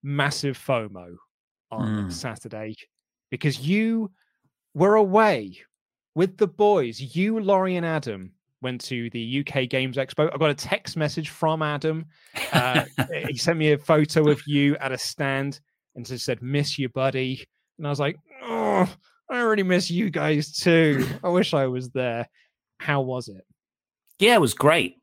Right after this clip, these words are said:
Speaker 2: Uh, it was really cool. Should I show you what I've bought?
Speaker 1: <gasps> Yes, please.
Speaker 2: So this is, uh, 'cause, uh, uh, my lady partner's just shoved it all on my desk. Like that, I thought I was buying stuff for us, but no.
Speaker 1: Yeah, yeah.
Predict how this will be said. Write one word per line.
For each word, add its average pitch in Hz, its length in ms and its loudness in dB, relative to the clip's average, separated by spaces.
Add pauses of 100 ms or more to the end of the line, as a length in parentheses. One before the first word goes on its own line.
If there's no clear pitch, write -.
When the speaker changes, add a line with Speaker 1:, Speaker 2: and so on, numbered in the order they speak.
(140)
Speaker 2:
Uh, 117 180 2
it 113 40 4
was 120 140 -2
really 151 220 0
cool. 123 300 -6
Should - 180 -8
I 135 80 0
show 160 200 -6
you 143 200 -2
what 127 120 -2
I've 123 220 -4
bought? 104 680 -8
Speaker 1:
<gasps> 233 140 0 (280)
Yes, 160 260 2
please. 135 220 -2
Speaker 2:
So 117 560 2 (560)
this 139 240 -2
is, 127 260 0
uh, 117 500 4
'cause, 107 200 -8 (560)
uh, 98 180 -8 (120)
uh, 98 120 -12
my 95 140 -10
lady 98 260 -8
partner's 90 360 2
just 92 140 2
shoved - 320 4
it 92 80 4
all 92 160 6
on 85 60 2
my 87 160 0
desk. 85 560 0 (320)
Like 240 160 2
that, - 140 -2 (120)
I 196 100 6
thought 247 200 6
I 208 60 8
was 160 160 6
buying 139 280 6
stuff 127 320 4
for 117 220 6
us, 117 480 4
but 120 160 4
no. 110 400 2
Speaker 1:
Yeah, 151 80 0
yeah. 147 140 0